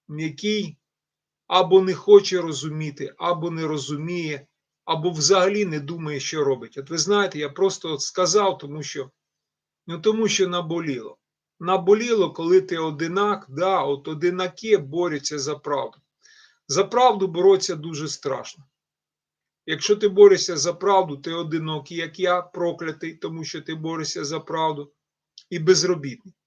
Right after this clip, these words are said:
Попробуйте так прожити все життя. Хтось хоче бути в моїй шкірі, хтось мене, хтось мене засуджує. Давайте поборіться за правду, хоча б місяць, хоча б неділю.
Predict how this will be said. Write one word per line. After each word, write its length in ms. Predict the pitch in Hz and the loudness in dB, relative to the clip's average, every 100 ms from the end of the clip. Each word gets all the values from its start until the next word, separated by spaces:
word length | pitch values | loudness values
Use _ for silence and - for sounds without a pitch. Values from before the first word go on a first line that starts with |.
| _ _ _ _ _ - | _ _ _ _ _ -8
Попробуйте 600 | 190 170 233 202 190 143 | -4 8 8 8 0 -2
так 240 | 143 147 - | -4 -4 -4
прожити 440 | 156 139 165 147 | -6 -6 -8 -8
все 240 | - 151 | -6 -6
життя. 380 | 131 131 - - _ _ _ _ | -6 -10 -16 -18 _ _ _ _
Хтось 280 | - 202 202 | 2 4 4
хоче 320 | 226 214 214 | 0 0 0
бути 280 | 190 214 208 | -4 -2 0
в 60 | 196 | 2
моїй 240 | 202 196 | 0 0
шкірі, 520 | - - 208 156 - _ _ | -4 -2 -2 -4 -8 _ _
хтось 280 | 190 180 185 | -2 -2 -4
мене, 180 | 175 151 | -10 -12
хтось 360 | _ 190 180 | _ 0 0
мене 160 | 185 185 | -2 -4
засуджує. 640 | 175 175 208 196 131 131 _ _ _ _ _ _ - | -2 -4 -4 -6 -8 -14 _ _ _ _ _ _ 2
Давайте 460 | 185 240 233 202 | 4 4 2 0
поборіться 640 | - 160 151 170 160 170 139 | -10 -8 -4 -4 -4 -4 -4
за 120 | 147 | -6
правду, 480 | 143 143 123 117 - | -4 -4 -4 -10 -20
хоча 460 | - 160 - 196 175 | -10 -6 2 4 4
б 140 | 175 | -2
місяць, 600 | 170 156 - - - _ _ _ _ | -6 -6 -6 -8 -14 _ _ _ _
хоча 420 | 160 143 185 180 | -6 -2 2 2
б 60 | |
неділю. 540 | 175 170 143 139 - | 0 -8 -8 -8 -10